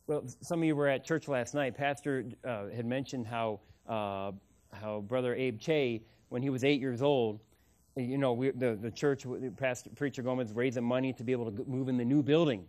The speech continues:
which is our building now on Nessler Road. And, you know, who can raise money for this? Who can give to this? Who can give to that? And Abe Che, as an eight-year-old boy,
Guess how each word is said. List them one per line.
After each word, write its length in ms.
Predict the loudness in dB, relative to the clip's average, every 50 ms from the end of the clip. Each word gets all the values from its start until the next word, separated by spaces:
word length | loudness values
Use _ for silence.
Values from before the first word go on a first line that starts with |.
| -18 _
which 200 | -10 -10 -8 -6
is 140 | -8 -6 -4
our 100 | -6 -4
building 360 | -2 -2 -2 -2 -4 -4 -4
now 240 | -4 -4 -4 -4 -4
on 100 | -4 -6
Nessler 300 | -6 -8 -8 -8 -8 -6
Road. 240 | -4 -4 -4 -6 -8 -14 -20 -20 _ -20 _ _ _ -2
And, 360 | 0 2 4 4 2 2 2
you 80 | 2
know, 260 | 2 2 0 0 -2 -4
who 140 | -2 -2 -2
can 180 | 0 0 2 2
raise 240 | 4 4 4 2 2
money 180 | 2 0 0
for 140 | 0 -2 -2
this? 120 | -2 0
Who 120 | 0 -2 -2
can 120 | -2 0
give 160 | 0 0 0 0
to 80 | -2
this? 180 | -4 -4 -4 -4
Who 80 | -6 -6
can 100 | -2 -4
give 140 | -4 -4 -4
to 80 | -2
that? 160 | 0 0 0 0
And 120 | -2 -2
Abe 200 | -2 -2 -4 -4
Che, 220 | -4 -4 -2 0 0
as 80 | 0
an 140 | 0 -2 -2 0
eight-year-old 600 | 0 -2 0 0 -2 -2 -2 0 -2 -2 -4 -4
boy, 480 | -4 -4 -2 -2 -2 -4 -4 -6 -8